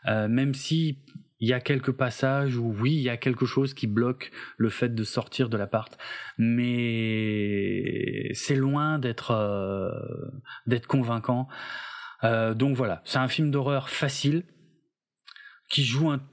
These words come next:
tout petit peu vite fait avec les codes de la saga sur deux, trois plans, euh, notamment la fameuse caméra qui avance, tu sais, au ras du sol, euh, tout ça, il y a, il y a,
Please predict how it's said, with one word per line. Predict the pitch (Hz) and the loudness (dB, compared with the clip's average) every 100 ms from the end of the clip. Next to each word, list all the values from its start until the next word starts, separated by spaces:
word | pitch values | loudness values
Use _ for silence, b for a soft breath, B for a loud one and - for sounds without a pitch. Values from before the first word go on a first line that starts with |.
| - | 2
tout | 180 | 2
petit | 147 - | 2 -4
peu | 139 156 | 2 2
vite | 127 135 | 2 -4
fait | - 143 | 0 0
avec | 131 | 2
les | 135 | 0
codes | 135 139 123 | 2 0 2
de | 131 | 0
la | 123 | 0
saga | - 131 123 127 131 | 0 0 2 2 0
sur | - - 113 | -4 -2 0
deux, | 107 123 | 2 0
trois | - 127 113 | 2 -2 0
plans, | 131 117 131 B B B B - | 0 0 -4 B B B B -4
euh, | 110 104 104 | 0 0 0
notamment | 107 104 110 113 110 | 0 0 0 0 0
la | 95 | 0
fameuse | 107 104 - | -2 -2 -2
caméra | 107 101 90 95 | -4 -2 -4 -6
qui | - 107 | -4 -4
avance, | 92 92 95 101 98 - 92 | -2 -2 -2 -4 -4 -6 -4
tu | 107 | -6
sais, | - | -2
au | 107 | -2
ras | 95 95 | -2 -4
du | 98 | -4
sol, | - 104 101 101 104 92 | -2 0 0 0 -2 -4
euh, | 90 92 95 | -4 -6 -8
tout | - | -4
ça, | 107 101 104 | -2 0 -2
il | 104 | -4
y | 82 | -6
a, | 85 | -8
il | 87 | -6
y | |
a, | 87 | -6